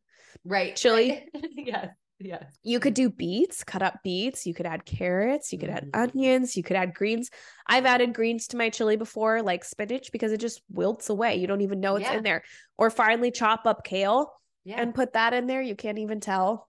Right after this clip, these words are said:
Speaker 1: Yeah.
Speaker 2: Lots of good ways just to sneak vegetables in,
Speaker 1: Mm.
Speaker 2: even to something like chili.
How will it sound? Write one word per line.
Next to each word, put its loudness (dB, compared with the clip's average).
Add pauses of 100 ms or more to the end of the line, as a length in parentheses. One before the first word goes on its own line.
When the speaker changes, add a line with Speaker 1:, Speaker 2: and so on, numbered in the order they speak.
Speaker 1:
Yeah. -8
Speaker 2:
Lots 2
of -4
good 4
ways 0
just -12
to -6
sneak -6
vegetables -4
in, -4
Speaker 1:
Mm. -16 (460)
Speaker 2:
even 6
to 6
something 4
like 2
chili. -2